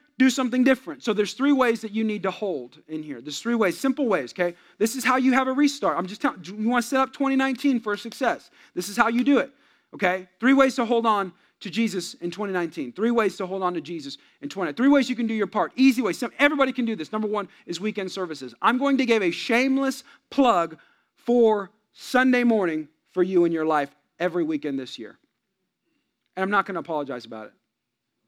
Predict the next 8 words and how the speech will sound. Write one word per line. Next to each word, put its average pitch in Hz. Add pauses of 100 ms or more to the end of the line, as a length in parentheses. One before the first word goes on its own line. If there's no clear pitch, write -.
(720)
The 196
local 247
church, -
you 202
need 262
to 277
understand, 247 (240)
this, 220